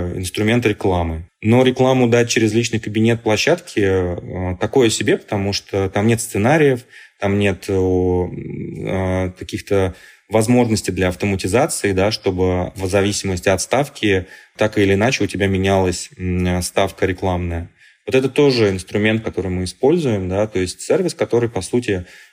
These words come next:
а, автоматизирует рекламу, ты задаешь ей сценарий, настраиваешь все, а она уже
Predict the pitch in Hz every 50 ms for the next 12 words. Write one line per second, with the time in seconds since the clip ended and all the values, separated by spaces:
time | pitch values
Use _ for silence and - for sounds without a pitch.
0 | _ - 98 98 95 95 92 92 90 - - 101 98 90 - 98 92 101 123 120
1 | 107 98 95 90 90 95 92 - 101 107 135 147 135 107 90 90 85 - - 95
2 | 92 90 87 85 101 101 113 110 101 98 - - 104 95 90 - - 98 95 104
3 | 127 139 127 107 95 95 87 87 - - 104 120 131 123 110 101 98 92 85 -
4 | - - 92 87 85 - - - - _ _ _ 95 95 92 95 101 110 113 107
5 | 98 87 87 101 113 120 120 110 113